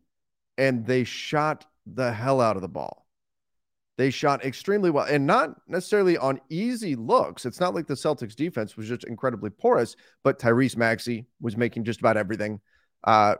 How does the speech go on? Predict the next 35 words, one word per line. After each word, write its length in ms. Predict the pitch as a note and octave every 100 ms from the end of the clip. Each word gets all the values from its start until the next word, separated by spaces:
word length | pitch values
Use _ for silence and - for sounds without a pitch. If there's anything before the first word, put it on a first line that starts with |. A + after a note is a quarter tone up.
| -
for, 340 | B2 A2+ C#2
for 120 | G#2+ A2+
the 60 |
seventy-sixers. 540 | G#2 A#2 G#2+ C#3+ B2 A2
They 120 | A#2
shot 340 | - - -
forty 340 | - D3+ B3+ A#3
percent 460 | G3 - E3+ C3+
from 160 | D#3+ D#3+
three 320 | A2+ A#2 A#2+ A#2+
on 80 |
the 80 | A#2
night, 240 | G#2 A#2 - _ _ _ _
fifty-one 880 | - F3 F#3+ - F3 D#3+ D3 D3 B2+
percent 480 | C3 - B2 F2
from 100 | A2+
the 60 | G2+
field. 340 | - G2 - - _ _ _ _ _ _ _ _ -
That's 320 | B2+ C4 -
how 100 | C4+
you 200 | A3 C#3+
beat 220 | A#2+ D3+
a 60 | A2+
team 340 | - F#2 - _ _ _ -
in 120 | C#3+
a 60 | C3+
game 240 | C3 B2
five, 380 | - F#2+ D2+ - _ _
where 160 | C3 D3
you 160 | C3+
know 420 | C#3+ D3+ D#3+ D#3+ C#3+
they're 220 | C#3 C#3
gonna 200 | C3 A#2+
be 180 | A2+ G2+ -
desperate. 480 | B2+ A2+ - -